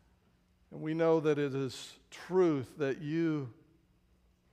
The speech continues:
inspired John to set down, uniquely capturing words that no one else captured that night, putting them down on,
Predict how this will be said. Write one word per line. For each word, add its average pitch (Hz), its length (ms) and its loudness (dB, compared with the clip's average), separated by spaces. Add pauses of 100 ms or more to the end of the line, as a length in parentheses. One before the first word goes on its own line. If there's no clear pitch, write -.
(380)
inspired 156 800 2
John 143 480 2
to 131 140 -6
set 165 480 0
down, 131 420 -2 (2250)
uniquely 170 600 0
capturing 165 680 0
words 151 380 2
that 143 140 -6
no 147 180 0
one 175 180 2
else 170 220 0
captured 147 680 -6 (840)
that 156 240 2
night, 147 500 -4 (1400)
putting 170 280 0
them 160 200 -2
down 160 380 2
on, 123 300 -8